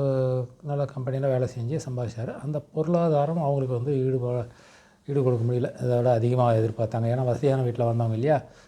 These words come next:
அதனால எதிர்பார்த்தாங்க. அதனால சின்ன சின்ன சண்டைகள் வந்தது. அஹ், ச-, எல்லாம் வந்ததுனால அவங்க, அந்த பெண் வந்து அவர் கணவர்கிட்ட கோச்சிக்கிட்டு விவாகரத்து கேட்டாங்க. அவர் கணவர் வந்து எதுவும் மறுப்பும் சொல்லல.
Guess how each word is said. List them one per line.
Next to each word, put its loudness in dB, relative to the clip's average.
அதனால -2
எதிர்பார்த்தாங்க. -2
அதனால -2
சின்ன -2
சின்ன 0
சண்டைகள் 0
வந்தது. -2
அஹ், -6
ச-, -2
எல்லாம் 0
வந்ததுனால 0
அவங்க, -4
அந்த -2
பெண் -6
வந்து -2
அவர் -4
கணவர்கிட்ட -2
கோச்சிக்கிட்டு -6
விவாகரத்து 2
கேட்டாங்க. -6
அவர் -2
கணவர் 0
வந்து 0
எதுவும் 0
மறுப்பும் -4
சொல்லல. -2